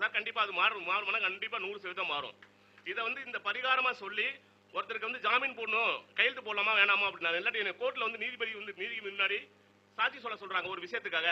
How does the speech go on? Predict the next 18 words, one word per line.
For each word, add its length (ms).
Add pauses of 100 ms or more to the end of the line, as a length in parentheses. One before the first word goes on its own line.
(140)
அவர் 160
கரெக்டா 260
ஜாதகத்தை 280
எடுத்துட்டு 220
வாயா 220
பார்க்கலாம் 260
அப்படின்னா 220 (420)
எட்டாம் 300
அதிபதி 300
தசாபுத்தி 440
நடக்குது, 260 (240)
தாராளமா 380
போயிட்டு 220
வாயா, 120
உனக்கு 180
இது 100
என்னன்னு 340
விடுவிக்கலாம் 680